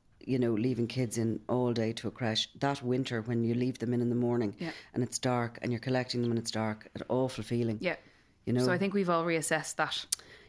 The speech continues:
Speaker 1: Yeah, hopefully, hopefully. And it doesn't all rewind back into, we're a little bit like hamsters though, aren't we, us human beings?
Speaker 2: I know.
Speaker 1: Mm.
Speaker 2: One thing about Ireland, Nicola, that makes you laugh.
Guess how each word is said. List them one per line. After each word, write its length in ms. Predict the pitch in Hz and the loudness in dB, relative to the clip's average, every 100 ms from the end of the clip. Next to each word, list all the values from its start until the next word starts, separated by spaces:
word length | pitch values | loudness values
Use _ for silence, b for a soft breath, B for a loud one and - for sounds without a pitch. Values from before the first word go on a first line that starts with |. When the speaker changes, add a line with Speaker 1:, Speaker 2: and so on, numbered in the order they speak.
| B | B
Speaker 1:
Yeah, 200 | 262 285 | 2 4
hopefully, 720 | 247 370 427 - 139 196 277 - _ - | 4 4 4 2 4 2 0 -8 _ -2
hopefully. 680 | 240 311 - 165 151 196 - | 0 0 0 2 2 0 -2
And 500 | - 147 143 139 - - | 0 4 4 4 0 0
it 140 | 147 | -2
doesn't 280 | 170 160 151 139 | 0 2 2 4
all 300 | 135 135 - - | 4 2 -2 -6
rewind 520 | - 139 135 135 135 131 | -2 2 4 4 4 2
back 220 | 135 - | 0 0
into, 240 | 131 143 | 0 0
we're 140 | 151 175 | 0 0
a 20 | |
little 220 | 226 - | 0 0
bit 140 | 202 | -2
like 260 | 143 139 - | 0 0 0
hamsters 480 | 147 185 - 165 - | 0 0 0 -2 -2
though, 160 | 127 | 0
aren't 220 | 135 180 185 | 2 0 0
we, 120 | 175 | -2
us 160 | 160 | 0
human 260 | - 165 160 | 0 2 2
beings? 400 | 156 151 151 165 | 0 0 -2 -4
Speaker 2:
I 40 | 147 | -8
know. 160 | 147 - 156 147 | -10 -10 -6 -4
Speaker 1:
Mm. 80 | 147 | 2
Speaker 2:
One 180 | 269 339 | 4 4
thing 140 | 359 | 4
about 160 | 339 294 | 6 6
Ireland, 320 | 269 262 240 | 6 6 4
Nicola, 260 | 220 233 233 | 4 4 4
that 120 | 208 | 4
makes 260 | 220 226 240 | 2 2 2
you 80 | |
laugh. 380 | 220 160 160 - | 4 4 0 -8